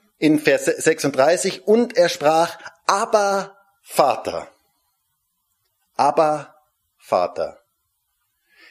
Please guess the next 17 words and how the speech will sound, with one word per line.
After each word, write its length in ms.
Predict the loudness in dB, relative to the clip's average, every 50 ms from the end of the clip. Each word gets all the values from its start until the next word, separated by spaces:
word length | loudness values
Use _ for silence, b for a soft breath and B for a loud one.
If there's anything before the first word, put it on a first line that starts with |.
| b -4
Jesus 360 | 0 0 0 0 -2 -2 -2
hatte 220 | -2 0 0 -2 -2
ganz 380 | 2 2 2 2 2 -2 -2
offensichtlich 960 | -2 -2 -2 0 -2 -2 0 -2 -4 -4 -6 -6 -4 -2 -2 -2 -4 -6 -2
eine 200 | 0 0 0 0
Beziehung 600 | 0 -2 -6 -6 -8 -8 -2 0 0 0 0 0
der 160 | 0 0 0 0
Liebe 640 | -2 -4 -6 -8 -4 -2 -2 -2 -2 -4 -8 _ _
zu 160 | -6 -4 -2
seinem 280 | 0 2 2 2 0 -2
Vater, 600 | -2 0 0 2 2 0 0 0 0 0 0 B B B B B B B
eine 200 | -2 0 0 0
Beziehung, 600 | 0 -2 -4 -4 -6 -6 -4 0 0 2 0 0
die 180 | -2 -8 -4 -2
auf 160 | -2 -2 -2
Liebe 560 | -6 -8 -8 -8 -4 0 2 2 2 2 0 B B B B B _
basierte. 800 | -2 0 0 -2 0 0 0 0 0 -2 -4 -4 -4 -8 -12